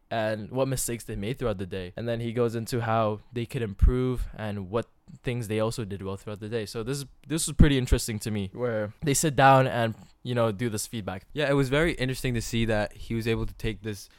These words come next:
Speaker 2: corporate culture in the, in the company and also implement it back at home.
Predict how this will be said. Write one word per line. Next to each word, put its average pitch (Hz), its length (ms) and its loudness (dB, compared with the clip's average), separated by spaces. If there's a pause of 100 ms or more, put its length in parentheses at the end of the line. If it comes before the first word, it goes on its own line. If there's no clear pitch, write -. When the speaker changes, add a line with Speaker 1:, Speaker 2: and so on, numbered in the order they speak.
(300)
Speaker 2:
corporate 123 320 -2
culture 120 280 -4
in 104 140 -4
the, 101 100 -6 (120)
in 104 100 -10
the 101 60 -8
company 147 360 -4
and 107 120 0
also 117 180 -6
implement 123 300 -2
it 107 100 -8
back 110 180 -4
at 104 120 -2
home. 135 500 -2